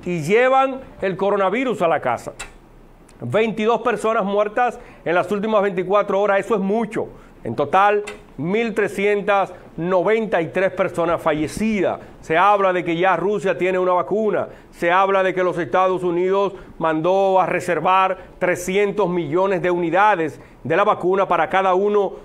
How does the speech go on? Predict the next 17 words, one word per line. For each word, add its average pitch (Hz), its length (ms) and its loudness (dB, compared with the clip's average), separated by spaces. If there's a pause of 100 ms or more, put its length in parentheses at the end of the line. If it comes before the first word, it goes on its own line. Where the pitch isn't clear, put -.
(120)
de 147 240 -2
sus 214 480 -6
habitantes. 170 1120 0 (560)
Vamos 202 520 0
a 180 100 2
ver 185 380 2 (320)
lo 165 180 0
que 165 80 -2
va 185 260 4
a 175 80 2
pasar 185 360 2
en 175 80 0
lo 170 80 0
adelante 180 520 0
con 160 200 -2
el 151 40 -4
coronavirus. 165 680 -2